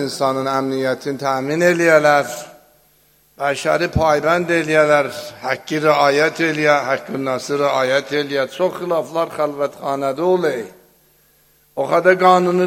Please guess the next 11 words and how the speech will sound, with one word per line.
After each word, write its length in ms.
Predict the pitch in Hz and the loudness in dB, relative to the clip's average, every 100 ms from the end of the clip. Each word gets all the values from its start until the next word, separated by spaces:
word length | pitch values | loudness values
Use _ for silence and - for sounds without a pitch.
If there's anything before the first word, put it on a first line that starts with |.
| 180 | 4
dor 220 | 175 175 | 6 6
vurmaq 400 | 165 160 160 160 160 | 2 0 0 2 2
olar, 320 | 156 151 135 - - - - - _ _ _ - | 4 4 2 -2 -12 -14 -16 -20 _ _ _ -4
o 80 | 147 | -2
qədər 600 | 151 160 180 185 185 170 | 0 4 6 6 4 2
mücrini 600 | 151 156 165 151 165 170 | -2 -2 -4 -2 -2 0
almaq 440 | 170 160 151 165 180 180 | 2 2 2 2 6 6
olar, 380 | 165 156 139 127 - - - - _ _ _ _ _ - | 6 4 2 -2 -10 -14 -16 -20 _ _ _ _ _ -6
o 80 | 147 | -2
qədər 340 | 156 160 185 185 | 0 2 2 2
livə-livə 560 | 175 180 196 190 180 | 0 2 2 2 0